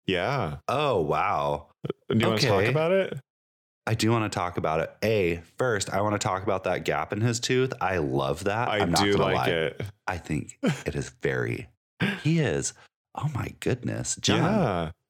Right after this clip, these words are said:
Speaker 1: Look at
Speaker 2: Wow.
Speaker 1: that.
Speaker 2: Okay.
Speaker 1: You, you know what? You,
Speaker 2: Cool.
Speaker 1: you, you learn new things every day.
Speaker 2: Everyone. Martin McDo-, he's the new, he's Hollywood's new it boy. Um,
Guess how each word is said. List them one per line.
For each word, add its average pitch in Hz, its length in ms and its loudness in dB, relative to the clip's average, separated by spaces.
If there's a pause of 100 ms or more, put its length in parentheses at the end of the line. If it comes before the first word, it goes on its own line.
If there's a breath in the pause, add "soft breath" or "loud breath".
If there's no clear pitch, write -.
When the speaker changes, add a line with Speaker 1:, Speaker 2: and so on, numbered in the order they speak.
(140)
Speaker 1:
Look 160 120 0
at 254 120 -4
Speaker 2:
Wow. 90 320 0
Speaker 1:
that. - 240 -6 (360)
Speaker 2:
Okay. 127 420 2
Speaker 1:
You, 147 120 2
you 160 140 0
know 165 80 0
what? 170 100 0
You, 131 80 2
Speaker 2:
Cool. 120 240 4
Speaker 1:
you, 113 280 2 (280)
you 131 140 2
learn 143 260 2
new 139 180 2
things 123 380 -2 (200)
every 87 420 2
day. 78 460 0 (180)
Speaker 2:
Everyone. 95 720 0
Martin 104 340 2
McDo-, 123 340 -2
he's 156 480 2
the 117 100 0
new, 110 260 4
he's 117 300 0
Hollywood's 95 520 2
new 92 160 2
it 76 240 0
boy. 69 240 2 (480 loud breath)
Um, 117 480 0